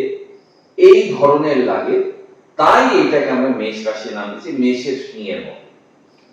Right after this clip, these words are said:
তাই এই জিনিসটার নাম হচ্ছে মেষ রাশি। এইভাবে পরের যে এখান থেকে যদি আপনারা দেখেন,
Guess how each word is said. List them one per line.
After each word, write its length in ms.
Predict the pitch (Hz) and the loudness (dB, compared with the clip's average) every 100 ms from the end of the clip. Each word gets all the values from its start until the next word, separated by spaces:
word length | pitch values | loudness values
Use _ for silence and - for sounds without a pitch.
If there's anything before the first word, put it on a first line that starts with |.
| _ | _
তাই 280 | - 143 - | 0 2 2
এই 60 | 117 | -2
জিনিসটার 420 | 113 117 - 113 | -6 -10 -6 -6
নাম 140 | 110 | -6
হচ্ছে 240 | 95 95 117 | -10 -12 -12
মেষ 340 | - - - | -12 -12 -16
রাশি। 240 | - - - _ _ _ _ _ _ - | -20 -20 -20 _ _ _ _ _ _ -2
এইভাবে 520 | - - 226 226 226 | 2 4 4 2 0
পরের 360 | - 226 247 233 | 4 4 4 2
যে 300 | 220 208 208 208 | 4 6 6 2
এখান 380 | 180 - 226 226 | -2 -4 -4 -4
থেকে 220 | - 202 | -2 -2
যদি 200 | 185 165 | -4 0
আপনারা 340 | 160 131 131 120 | 0 0 0 -2
দেখেন, 380 | 110 - 127 | -4 -6 -8